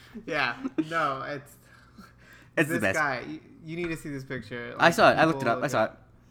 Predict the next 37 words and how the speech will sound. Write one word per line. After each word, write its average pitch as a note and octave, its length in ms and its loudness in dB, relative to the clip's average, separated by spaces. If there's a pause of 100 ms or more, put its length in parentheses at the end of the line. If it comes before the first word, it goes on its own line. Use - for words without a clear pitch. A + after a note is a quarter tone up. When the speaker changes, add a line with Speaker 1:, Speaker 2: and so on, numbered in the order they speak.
(240)
Speaker 2:
Yeah, A2 180 2
Speaker 1:
Yeah. - 100 -8 (200)
Speaker 2:
great, B2 340 0
great, B2 320 4
great A2 200 0
hat. E2+ 340 -10
Anyway, G2 320 0 (480)
um, G#2 420 2 (320)
so A2+ 440 -2 (300)
they're, C3+ 160 -2
like, A2 280 -2 (140)
telling A#2+ 220 0
Monk, G#2+ 220 0
like, G2 120 -6
he's G2 180 -8
married G#2+ 200 0
to - 40 -14
Chloe. C#3+ 560 2 (800)
And B2 100 0
Monk's A#2+ 220 2
like, G2 120 -8
"Who's A#2 220 -6
Chloe?" A#2 540 0 (1700)
Speaker 1:
Right. C3+ 300 -8 (1000)
Speaker 2:
And F3 140 0
what, E3 100 -2
what, F3+ 140 0
what C4 120 6
level G#3 220 2
of A#2+ 80 -2
pop A2+ 220 0
star G#2 120 -4
do G2 60 -2
you G2 60 -2
think F#2+ 220 -8
Chloe F2 380 -6
is? D#2+ 240 -14